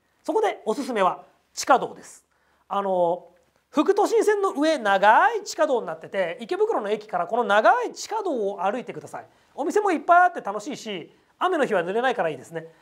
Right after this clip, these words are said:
この地下道を一番端っこまで行って上に出ると立教大学近いです。なので、立教大学受かったらみんな気分いいから、あの、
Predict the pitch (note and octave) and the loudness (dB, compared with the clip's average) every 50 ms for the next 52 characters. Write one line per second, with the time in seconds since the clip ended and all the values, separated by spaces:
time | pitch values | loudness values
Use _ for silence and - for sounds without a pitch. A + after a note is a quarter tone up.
0 | _ _ - D4 D4+ C#4+ - - F4+ C4+ A4+ C5 B4+ G#4+ D4+ G#3+ F3+ F#3+ A#3 G#3+ | _ _ -4 -4 -4 -2 -2 -2 0 2 4 4 6 6 4 4 4 4 4 2
1 | F3 F#3+ - F#4+ A4+ A4 - C4+ C#4+ D#4 F#4 - - C5 C5+ B4+ G4+ E4 - - | 2 0 -2 0 0 4 4 4 2 2 -2 -4 -2 0 0 0 0 -4 -6 -8
2 | E4+ - - - C4+ C#4 D#4 D#4+ D4+ F#4 F4 E4+ - - - C#5 A#4 - - - | -12 -12 -8 -4 -2 -2 -2 0 -2 -2 -2 -2 4 4 4 4 4 -2 -8 -18
3 | _ _ _ - G3 A#3 - - C#4 A#3+ A#3 G#3 E3+ D#3+ C3+ C#3+ - - _ - | _ _ _ -8 -8 -8 -6 -2 0 2 2 2 2 0 -4 -6 -14 -16 _ -12
4 | - - F#3+ - - - - - - - _ _ _ _ _ _ _ _ _ C#4 | -2 0 0 -2 -2 -8 -18 -20 -20 -20 _ _ _ _ _ _ _ _ _ -4
5 | C4+ A#3 F3+ F#3 F3+ - - _ _ E3+ F#3+ A3+ - - - - A#4 A#4+ A#4+ C5 | -4 -2 -2 -4 -6 -8 -12 _ _ -4 -4 -4 -4 -4 4 4 4 6 6 4
6 | B4+ G4 C#4 F#3+ G#3 F3+ F#3 E4 E4 E4 B3 G#3 G#3 B3+ C#4+ C#4+ C#4+ G#4 A#4+ F#4 | 2 2 0 0 -2 2 2 2 2 2 -4 -6 -4 -6 -8 -4 -4 -2 -2 -2
7 | C4 A#3 A3+ - F#3 F3 F3+ E3 D3 - - _ _ _ _ - G3+ F3+ F#3 F3 | -2 -4 -2 2 4 4 6 4 4 0 -10 _ _ _ _ -8 -4 -2 -2 -2
8 | F3+ G#3 G3+ | -2 -4 -6